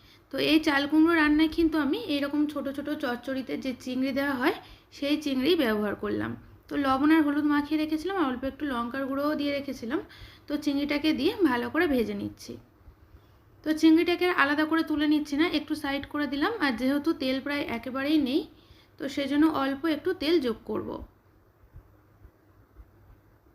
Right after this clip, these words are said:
তো এখানে আমি সামান্য পরিমাণে একটু সর্ষের তেল দিচ্ছি। আর এই রান্নাটা কিন্তু অবশ্যই সর্ষের তেলে করার চেষ্টা করবেন,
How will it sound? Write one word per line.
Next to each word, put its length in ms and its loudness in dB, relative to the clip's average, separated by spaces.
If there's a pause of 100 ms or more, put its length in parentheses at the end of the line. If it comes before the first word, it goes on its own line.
(420)
তো 100 -14
এখানে 240 2
আমি 140 6
সামান্য 380 0 (120)
পরিমাণে 360 2
একটু 160 -2 (100)
সর্ষের 320 -4
তেল 200 -4
দিচ্ছি। 280 -2
আর 100 2 (120)
এই 100 2
রান্নাটা 420 2
কিন্তু 200 2 (180)
অবশ্যই 420 -2
সর্ষের 400 -8
তেলে 240 -4
করার 220 -2
চেষ্টা 360 -8
করবেন, 260 -6